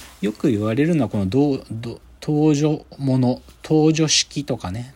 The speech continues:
登場ミステリーとか言われますけどね。だから、ドラマの焦点は、どう田村正和演じる古畑任三郎が真犯人を追い詰めていくかっていう、まあ、ここですよ。だから前半で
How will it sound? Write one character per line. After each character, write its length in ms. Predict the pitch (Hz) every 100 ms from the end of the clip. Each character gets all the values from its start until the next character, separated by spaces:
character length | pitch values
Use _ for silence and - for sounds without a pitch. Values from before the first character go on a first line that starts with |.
| -
登 320 | - 143 143
場 160 | 139 139
ミ 160 | 139
ス 180 | 139 - -
テ 120 | 87
リ 140 | 82 82
ー 60 |
と 140 | 85 87
か 120 | 82
言 100 | 82
わ 80 | 80
れ 100 | 87
ま 140 | 87
す 140 | - -
け 80 |
ど 120 | 90 92
ね。 200 | 123 - _ - - - -
だ 80 | 139
か 100 | 131
ら、 220 | 110 95 - - - - - - 156
ド 180 | 147
ラ 140 | 170 214
マ 140 | 233
の 120 | 240
焦 280 | 202 269 247
点 300 | - 175 170
は、 280 | 202 180 123
ど 340 | 135 170 285 135
う 40 | - -
田 120 | 135
村 200 | 131 123
正 300 | 120 - -
和 100 | - 110 110
演 120 | 104
じ 100 | 107
る 60 | 101
古 200 | 110 117
畑 180 | 110
任 100 | 101
三 200 | 98 98
郎 140 | 104 110
が 240 | 190 131
真 320 | - - 135
犯 180 | 117 147
人 120 | 104
を 40 | 90 104
追 140 | 156
い 20 |
詰 200 | 180 220
め 80 | 143
て 120 | -
い 20 | -
く 120 | -
か 140 | -
っ 40 | 180
て 220 | - 101
い 120 | 92
う、 40 |
ま 120 | 107 175
あ、 20 |
こ 120 | -
こ 140 | - 220
で 100 | 208
す 160 | -
よ。 120 | 135 - - - - - - - - - -
だ 80 | 165
か 60 | 131
ら 60 |
前 200 | 127 170
半 400 | 165 196 196 208
で 240 | 233 262